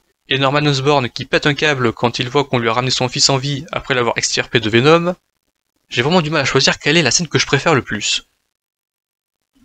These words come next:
Pour conclure, nous pouvons dire que Sweet Baby n'est que le pic immergé de l'iceberg qui commence petit à petit à s'abattre également sur les productions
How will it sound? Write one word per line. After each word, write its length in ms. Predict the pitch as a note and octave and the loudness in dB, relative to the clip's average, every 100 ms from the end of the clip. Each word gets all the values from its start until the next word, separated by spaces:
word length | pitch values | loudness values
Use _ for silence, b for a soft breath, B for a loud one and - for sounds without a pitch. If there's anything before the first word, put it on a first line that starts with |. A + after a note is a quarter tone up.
| _ | _
Pour 160 | F#3 F3+ | 2 2
conclure, 540 | B2 - A#2 C#3 - - _ | -6 -2 0 0 -2 -20 _
nous 80 | B2+ | -6
pouvons 240 | - B2 B2 | 0 2 2
dire 180 | D3+ | 0
que 80 | - | -2
Sweet 200 | A#2 D#3 | -2 -2
Baby 280 | A#2+ A#2+ C#3+ | -2 0 0
n'est 80 | A2 | 0
que 140 | - | 0
le 80 | A#2 | 0
pic 240 | - B2 - | 0 -6 -4
immergé 340 | D#3 C#3 C3 | -2 -2 -2
de 120 | B2 | 0
l'iceberg 520 | A#2+ B2 B2 A#2+ A#2+ | 0 0 0 0 -2
qui 140 | A2+ A#2 | -8 -10
commence 300 | - A#2+ - | -6 -4 -4
petit 260 | D3 C#3+ | -4 -2
à 60 | B2 | 0
petit 340 | B2 A#2 D3 - | 0 2 0 0
à 80 | |
s'abattre 380 | - A#2+ A#2+ A#2 | 0 0 0 -2
également 420 | C3+ C3 A#2+ C#3+ | -2 -2 0 0
sur 160 | C#3+ A#2 | 0 -2
les 60 | A2+ | -2
productions 500 | B2+ A#2 - E3 | -2 0 0 0